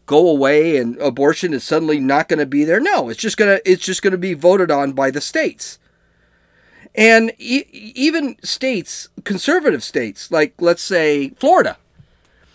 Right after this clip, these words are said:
I don't expect abortion's gonna be banned in Florida. I believe it'll probably be cut down a little bit. I think uh, Florida is going to do it correctly. I think you need to just kind of trim that tree until that tree falls over,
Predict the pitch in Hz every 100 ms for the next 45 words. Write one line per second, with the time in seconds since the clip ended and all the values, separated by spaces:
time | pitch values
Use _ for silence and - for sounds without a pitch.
0 | _ _ _ _ - 330 392 392 - 359
1 | 359 285 330 320 339 320 311 294 285 294
2 | 311 294 311 302 285 117 131 165 165 196
3 | 190 170 - 165 165 170 147 156 135 -
4 | 180 - 151 147 175 131 123 117 139 143
5 | 151 151 160 139 - _ _ 143 131 120
6 | 147 156 202 180 135 - 139 123 156 147
7 | 131 139 147 127 - 117 123 - 120 117
8 | 139 127 135 120 131 135 120 120 110 -
9 | - 127 - - 156 139 120 - _ _
10 | _ _ _ _ - 175 180 175 170 151
11 | - 156 170 196 269 175 139 139 135 -
12 | 156 160 165 - _ _ _ - 139 135
13 | 135 135 175